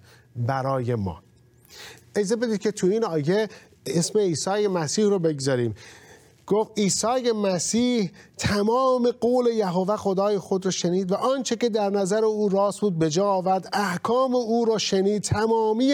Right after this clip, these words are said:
فرایض او رو نگاه داشت، همانا هیچ یک از مرضهایی که بر مصریان آورده شده بر او نخواهد اومد، چون که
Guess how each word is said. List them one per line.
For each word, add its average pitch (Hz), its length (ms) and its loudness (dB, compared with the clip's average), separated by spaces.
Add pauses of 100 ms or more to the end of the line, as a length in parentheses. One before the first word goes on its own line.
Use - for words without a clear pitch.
(120)
فرایض 208 500 0
او 226 140 2
رو 214 100 2
نگاه 196 400 0
داشت، 196 260 -2 (340)
همانا 214 440 0 (280)
هیچ 254 720 0
یک 151 520 0 (160)
از 170 220 -2
مرضهایی 180 680 0
که 196 260 -2 (280)
بر 185 480 0 (200)
مصریان 170 720 2
آورده 170 360 0
شده 156 340 0
بر 170 360 0 (100)
او 196 180 2
نخواهد 170 600 0
اومد، 165 320 0 (160)
چون 196 280 -2
که 190 260 -2